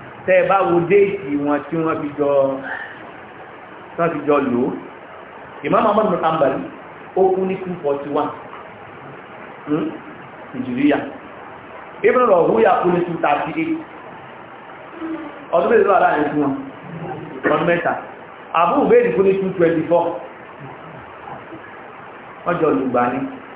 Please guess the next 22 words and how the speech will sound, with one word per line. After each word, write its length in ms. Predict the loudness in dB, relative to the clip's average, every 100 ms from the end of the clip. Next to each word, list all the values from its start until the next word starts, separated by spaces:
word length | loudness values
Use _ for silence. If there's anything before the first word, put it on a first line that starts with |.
| -16 -2
Àwọn 240 | 2 4
àìmọ̀ 500 | 4 2 2 2 2 4
mẹ́tẹ̀ẹ̀ta 500 | 4 4 2 2 0 0
yìí 140 | -2 -4 -10 -16 -8
náà 360 | 0 2 2 0
ni 140 | 0
wọ́n 180 | 0 2
wá 100 | 4
lò 120 | 4 2
opinion. 340 | -2 -2 -2 -2 -4 -12 -16 -18 -10
Ahmad 440 | 0 2 4 2 4
bin 100 | 4
Hanbal 460 | 4 2 4 4 6
lò 60 | 4
opinion 800 | 4 2 4 4 4 2 -2 -6 -14 -16 0
gbèsè 440 | 6 6 6 6 4 2 -2 -12 -16 -16 -16 -14 0
àtóúnjẹ. 640 | 0 6 6 8 6 4 0 -2 -10 -16 -18 -18 -16 -16 0
Ó 80 |
wà 160 | 4 6 4
imam. 240 | 2 2 0 -4 -12 -16 -18 -18 -18 -18 -18 -16 -10 -8 -8 -10 -14 -16 -18 -18 -18 -18 -18 -18 -18 -18 -16 -18 -18 -18 -18 -4
Ishaq 400 | 0 4 4 4
bin 240 | 4 6